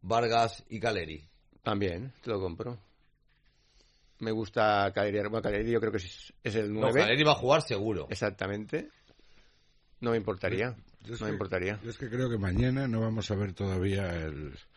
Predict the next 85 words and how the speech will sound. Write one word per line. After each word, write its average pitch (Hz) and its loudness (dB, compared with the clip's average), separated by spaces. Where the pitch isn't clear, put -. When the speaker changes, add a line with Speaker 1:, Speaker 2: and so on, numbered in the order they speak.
Speaker 2:
El 120 2
equipo. 98 0
Speaker 3:
el 92 -4
equipo 92 -2
Speaker 1:
Pues 92 2
Speaker 3:
de, 107 2
Speaker 1:
oye, 123 4
Speaker 3:
el 113 4
Speaker 1:
si 120 4
no 117 2
Speaker 3:
equipo - 6
Speaker 1:
lo 131 8
vemos 135 10
Speaker 3:
de 107 6
Speaker 1:
ma-, 110 6
Speaker 3:
Abelardo, 110 6
Speaker 1:
pues 107 6
mañana 151 6
te-, 151 4
hay 151 4
que 147 10
Speaker 3:
porque, 139 8
Speaker 1:
ver 135 10
algo 117 6
ya, 127 6
Speaker 3:
porque 135 10
Speaker 1:
¿eh? - 8
Speaker 3:
mañana 143 6
va, 135 2
Speaker 2:
Son, - 2
son 165 2
Speaker 3:
yo 143 8
Speaker 2:
partidos - 2
Speaker 3:
creo, 156 10
Speaker 2:
diferentes. 127 2
Speaker 3:
yo - 0
Speaker 1:
Bueno, 160 10
pero - -
Speaker 3:
creo 156 12
Speaker 1:
hay 151 12
que 147 10
Speaker 3:
que 143 12
va 147 12
Speaker 1:
ver 151 12
Speaker 3:
a 139 10
Speaker 1:
algo 151 12
Speaker 3:
tener, 160 12
Speaker 1:
mañana, 156 6
es 127 4
decir, 120 4
la 117 6
gente 151 6
Speaker 3:
sí, 139 6
Speaker 2:
Hay 143 12
que 139 12
ver 156 10
la 160 12
Speaker 3:
pero 131 12
Speaker 1:
podemos 165 12
perder. 113 4
Speaker 3:
que 131 4
Speaker 2:
Hay 127 10
Speaker 3:
va 143 12
Speaker 2:
que 156 12
Speaker 3:
a 156 12
Speaker 2:
ver - 12
la 160 12
Speaker 3:
tener 170 12
un 170 12
Speaker 2:
actitud 170 12
y 156 12
eso. 147 10
Speaker 3:
punto. 170 12
Speaker 1:
Posiblemente 165 12
perdamos. 120 4
Pero 175 10
hay 117 6
que 131 8
ver 117 8
algo, 135 6
es 117 2
decir, 117 0
no, 127 6
no 120 0
Speaker 2:
Actitud 139 8